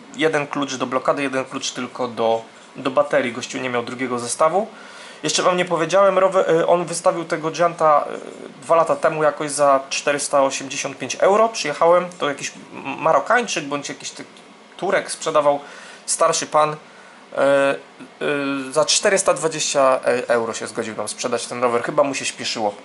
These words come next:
Dwie baterie i ładowarka oczywiście. To już jest najwyższy model tego, tego roweru, bo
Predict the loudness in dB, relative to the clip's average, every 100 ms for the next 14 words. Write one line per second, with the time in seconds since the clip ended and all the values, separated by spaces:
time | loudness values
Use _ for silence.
0 | -20 -20 -20 -20 -20 -18 -10 -2 2 2
1 | 4 2 2 2 0 2 0 0 -8 -8
2 | -14 -12 -12 -12 -18 -20 -20 -20 -20 -20
3 | -20 -18 -2 2 2 2 2 2 0 0
4 | 0 0 0 0 -2 2 2 2 0 2
5 | 4 4 4 2 4 4 4